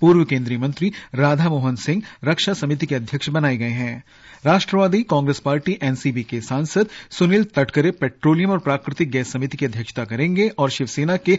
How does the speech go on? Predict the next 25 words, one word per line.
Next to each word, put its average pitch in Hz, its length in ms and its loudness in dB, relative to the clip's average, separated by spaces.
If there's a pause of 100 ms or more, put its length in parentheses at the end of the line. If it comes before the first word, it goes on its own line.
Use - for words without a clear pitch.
(300)
श्रीरंग 180 440 2 (100)
अप्पा 147 300 0
बारने 143 480 0
ऊर्जा 147 280 2
की 165 140 -6
समिति 139 360 -4
की 135 200 -4 (220)
अध्यक्षता 139 440 -4
करेंगे। 120 420 -4 (300)
कांग्रेस 127 360 -2
सांसद 165 420 0 (240)
चरणजीत 185 460 2
सिंह 151 280 -2
चन्नी 151 380 0 (200)
कृषि, 175 360 2 (180)
पशुपालन 147 480 0
और 143 240 -2
खाद्य 165 320 0
प्रसंस्करण 147 520 -4
समिति 156 380 -4
के 170 160 2 (260)
प्रमुख 123 340 -4
होंगे 185 260 0
तथा 160 240 -2
कांग्रेस 156 460 -2